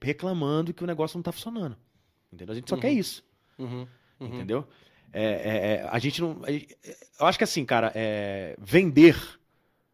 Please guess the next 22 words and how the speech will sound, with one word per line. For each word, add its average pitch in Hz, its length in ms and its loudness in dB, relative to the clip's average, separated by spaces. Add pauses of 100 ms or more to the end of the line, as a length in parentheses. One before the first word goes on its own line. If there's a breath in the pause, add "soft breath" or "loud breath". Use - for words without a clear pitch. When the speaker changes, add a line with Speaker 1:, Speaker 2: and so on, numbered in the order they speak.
Speaker 1:
não 135 200 4
é 143 80 6
preocupar-se 139 680 -2
com 139 200 -8
a 120 80 -4
venda. 92 440 -8 (540)
O 127 100 4
nosso 139 460 6
diferencial 147 760 0
de 120 120 0
mercado 113 640 -2
hoje, 101 400 0
da 95 160 -6
Info 120 320 -8
M 110 160 -8
Solutions, 101 680 -12 (240 soft breath)
do 110 80 -12
Danilo, 104 600 -4 (200 soft breath)
da 101 120 -8
Priscila, 104 680 -4 (200 soft breath)
da 110 120 0
equipe, 110 580 -6